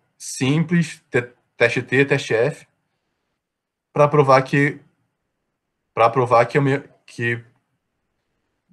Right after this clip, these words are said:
são, que são muito parecidos. E,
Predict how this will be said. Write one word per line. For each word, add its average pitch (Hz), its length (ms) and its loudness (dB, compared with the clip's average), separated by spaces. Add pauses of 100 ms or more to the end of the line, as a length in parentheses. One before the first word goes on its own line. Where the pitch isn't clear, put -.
(120)
são, 120 300 -2
que - 80 -14
são 135 180 -6
muito 131 160 -4
parecidos. 139 640 -4 (2500)
E, 107 180 -12